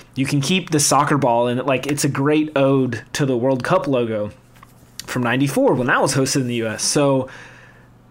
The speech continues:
hopefully they don't mess that up. Although, because it's M L S and because these teams seem to not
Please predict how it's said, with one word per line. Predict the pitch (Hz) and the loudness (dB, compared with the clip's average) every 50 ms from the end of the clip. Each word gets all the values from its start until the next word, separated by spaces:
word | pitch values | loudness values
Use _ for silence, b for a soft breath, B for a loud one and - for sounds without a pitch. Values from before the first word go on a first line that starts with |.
| - - - - _ _ - - | -20 -20 -20 -20 _ _ -18 -4
hopefully | - 160 156 151 165 156 147 | -2 -2 0 2 2 4 4
they | 147 | 4
don't | 143 139 131 | 2 2 2
mess | 131 127 123 - | 0 0 0 0
that | - 131 123 | 0 0 0
up. | 123 120 113 - | 0 -2 -2 0
Although, | 117 123 127 131 123 123 120 120 | -2 0 0 0 0 0 0 -2
because | 113 123 117 160 156 147 | -2 -2 0 0 0 0
it's | 131 - | 2 0
M | 143 135 | 0 0
L | 131 127 127 127 | 0 0 0 0
S | 127 123 120 - - | 0 0 0 -2 -2
and | 120 127 127 127 | -2 -2 -2 -4
because | 120 - 143 123 107 | -4 -4 -4 -4 -4
these | 120 - | -4 -6
teams | - - 147 139 131 123 - | -4 -2 0 0 0 -2 -2
seem | - - 135 127 | -2 -2 -2 -2
to | 113 123 | -2 -4
not | 131 127 123 123 - | -4 -4 -2 -4 -6